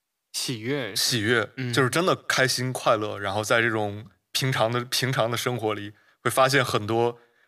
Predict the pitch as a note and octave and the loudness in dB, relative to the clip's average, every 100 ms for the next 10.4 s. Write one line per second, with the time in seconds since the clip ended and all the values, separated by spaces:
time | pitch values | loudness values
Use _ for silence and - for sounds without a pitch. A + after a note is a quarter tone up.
0 | _ _ C#3+ B2+ A2+ A2+ G2+ G2+ G#2 - | _ _ 2 2 2 0 0 -2 -4 -8
1 | - B2 G#2 B2+ A2 G2 A2+ _ - G#2+ | -6 -2 0 2 2 2 -4 _ -6 -6
2 | G#2+ - A2 G#2+ G2 - A2+ G2+ G2 G#2 | -6 -10 -8 -6 -8 -2 -2 -2 -6 -10
3 | G2+ - G#2 F#2+ G2+ A2+ A2 A2 - D#3+ | -8 -6 -6 -8 -10 -4 -2 0 0 0
4 | D4 D#3 D3+ G#2 G2 G2+ C3+ G2+ A#2 A2 | -2 -2 0 -2 -2 -4 -2 -2 -2 -4
5 | - A2+ B2 A2 A2 B2+ B2+ G#2+ A2 A2+ | -4 -2 -2 0 -2 0 2 2 -2 -4
6 | C#3+ B2 C3+ _ - A2+ G2 C3 - - | -2 -2 -6 _ -6 -6 -4 -4 -4 -8
7 | _ _ _ - A2+ - F#3 G#2+ G#2+ F#2 | _ _ _ -8 -4 0 0 0 -2 -4
8 | G2 G#2 - - _ _ _ - B2+ A#2 | -8 -10 -14 -14 _ _ _ 0 0 0
9 | E3+ C3 A2+ A2 C#3 _ _ _ A#2+ G#2 | -2 0 0 -2 -6 _ _ _ -2 0
10 | C#3+ B2 A2+ | 2 2 0